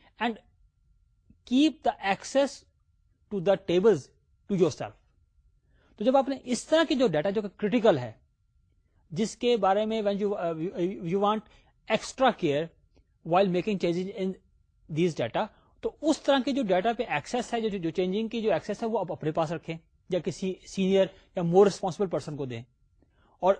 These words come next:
جو پھر، آ، otherwise جو، آ، جو باقی یوزر groups ہیں ان کو اس طرح کی آپ پرمیشن نہ دیں۔ تو اگر آپ نے چینج کرنی ہے program میں، name میں اگر، تو then you can do through the table name، لیکن table کی ایکسیس تو آپ نے یوزر کو نہیں دی،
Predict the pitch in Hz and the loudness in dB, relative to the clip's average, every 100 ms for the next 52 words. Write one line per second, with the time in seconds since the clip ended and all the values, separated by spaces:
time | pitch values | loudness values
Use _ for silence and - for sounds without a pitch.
0 | - 175 208 - 202 208 - 190 160 156 | -2 0 2 4 2 2 0 0 0 -2
1 | - - 170 214 190 196 208 170 139 139 | -14 -8 0 2 4 2 2 -2 -6 -4
2 | 139 226 202 220 180 220 - 233 - _ | -4 0 0 0 2 0 0 -6 -6 _
3 | - 226 226 190 - 202 202 170 165 _ | -2 2 2 2 0 -2 2 2 0 _
4 | _ _ _ _ _ _ _ _ 190 151 | _ _ _ _ _ _ _ _ -16 -6
5 | 156 147 170 180 160 156 _ _ _ _ | -6 -4 -2 -2 -2 -8 _ _ _ _
6 | _ _ _ _ _ - - 190 254 240 | _ _ _ _ _ -10 -2 2 4 4
7 | 247 220 233 - 180 202 294 262 202 165 | 2 0 -2 0 2 4 4 4 2 2
8 | 151 143 151 151 - 131 135 120 160 254 | 0 -4 -8 -12 -10 -4 -4 -2 -4 -6
9 | _ 135 139 220 - _ - 151 220 160 | _ -6 -2 -2 -4 _ -10 -8 -2 0
10 | 202 196 214 165 220 294 - - 190 214 | 0 2 0 2 2 0 -2 -4 -2 0
11 | 285 285 151 117 - _ _ _ _ _ | 0 -2 -2 -6 -14 _ _ _ _ _
12 | _ - 160 214 190 170 240 262 262 240 | _ -8 -6 -4 -2 0 0 0 -4 -2
13 | 269 233 214 196 143 139 147 170 208 190 | -2 -2 -2 -2 -4 -4 -4 -2 -2 -4